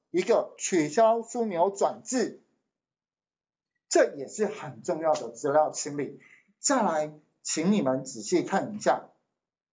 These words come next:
这边是不是有看到统计期？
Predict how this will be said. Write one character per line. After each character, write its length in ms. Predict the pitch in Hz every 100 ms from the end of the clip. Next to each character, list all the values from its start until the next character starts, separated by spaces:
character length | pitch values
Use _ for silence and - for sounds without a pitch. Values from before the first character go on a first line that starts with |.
| _ _ _ _ _ - - _
这 140 | 330
边 200 | 320 302
是 100 | 302
不 60 | 294
是 40 |
有 100 | 202
看 160 | 165 226
到 180 | 233 214
统 320 | - 139 120
计 280 | - 208 139
期？ 640 | - - 120 120 151 -